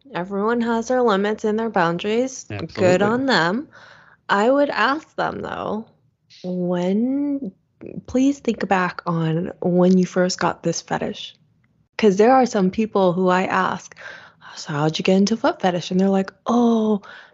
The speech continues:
Speaker 1: piano school. I was, like, five and I was watching my piano teacher pressing the pedal with her feet. And ever since then, I love feet."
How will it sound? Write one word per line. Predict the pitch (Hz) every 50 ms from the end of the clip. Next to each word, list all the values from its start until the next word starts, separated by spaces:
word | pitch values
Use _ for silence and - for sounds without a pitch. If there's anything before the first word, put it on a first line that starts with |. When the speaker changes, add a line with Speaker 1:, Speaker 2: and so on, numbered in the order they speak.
| _ -
Speaker 1:
piano | - - 226 220 233 233 226 226 220 214 202
school. | 196 - - - - 226 214 202 196 202 196 190 185 185 185 196 - -
I | - 185 202 202
was, | 202 208 208 -
like, | - 214 208 -
five | - _ - 196 196 196 190 190 190
and | 190 190 185
I | 190 190
was | 190 190 190 -
watching | 202 190 190 190 190 190 - - 208 202 202 190 - - - _ -
my | 196 190 196
piano | 190 - - 208 202 196 196 196 190 196
teacher | 190 - - 202 190 - 202 190
pressing | 185 - - 190 175 165 - - 190 190
the | 190 190
pedal | 190 - - - 175 175 175 180 180 175
with | 175 175 170
her | 175 170 160
feet. | - - - - 185 185 180 180 180
And | 185 170 160
ever | 170 165 170 185 185
since | 175 - 185 175 175 -
then, | 190 185 180 180
I | 170
love | 165 175 170 170 170 170 -
feet." | - - 196 190 - - _